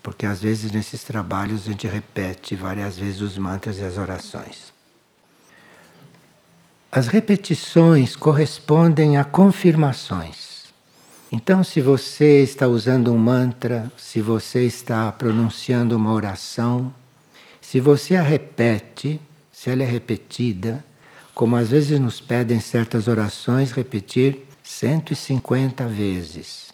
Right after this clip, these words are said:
não? E quando se pergunta, "Tanto assim?", é, devia ser três mil, cinco mil.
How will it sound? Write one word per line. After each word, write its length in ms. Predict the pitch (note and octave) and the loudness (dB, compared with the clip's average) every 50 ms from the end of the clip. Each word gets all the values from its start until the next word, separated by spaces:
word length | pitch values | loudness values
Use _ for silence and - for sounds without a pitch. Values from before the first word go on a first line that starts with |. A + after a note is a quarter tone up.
| _ _ | _ _
não? 240 | F#2 F2 G#2 B2 A2+ A#2 _ _ _ _ _ _ _ _ _ _ _ _ _ _ _ _ _ - - | -14 -14 -12 -12 -14 -16 _ _ _ _ _ _ _ _ _ _ _ _ _ _ _ _ _ -16 -16
E 60 | G#2+ | -14
quando 380 | - - - A2+ B2+ B2+ C3+ | -8 -4 -2 0 2 2 0
se 140 | - - C3+ | -2 -4 -8
pergunta, 680 | - - C3+ B2 A#2+ G#2+ A2+ G#2+ G2+ G2 - - F2+ E2+ - _ - | -2 -2 -2 0 0 -2 -2 -2 -2 -4 -6 -10 -14 -14 -14 _ -4
"Tanto 360 | C#3+ C#3+ D3 C#3+ C#3 - A#2+ | -2 0 0 -2 -2 -4 -8
assim?", 640 | G#2+ - - - - - C#3 E3 E3 D3 A#2 G#2 G2 F2+ - _ _ A2 | -8 -8 -10 -10 -6 -2 0 0 0 0 -2 -4 -8 -12 -18 _ _ -14
é, 280 | A2+ B2 A#2 G2+ F#2 E2+ E2 | -12 -10 -10 -10 -10 -10 -8
devia 340 | G#2 A2 A2 C3+ D3+ D#3 D3 | -6 -6 -4 -4 -4 -4 -6
ser 260 | - - D#3+ D#3 D3 | -4 -2 -2 -2 -2
três 360 | D3+ - D#3+ D#3+ D#3+ C#3 A2+ | 0 0 2 2 2 2 0
mil, 320 | A2+ A#2+ B2+ C3+ D3 D3 C3 | 0 0 0 0 0 -2 -4
cinco 460 | - - - C3 C3 B2+ - D3+ B2+ | -6 -4 -4 -4 -4 -2 -4 -6 -4
mil. 400 | A2+ G#2 G#2+ A#2+ C3+ C3 A#2 | -2 -2 -2 -2 -2 -4 -6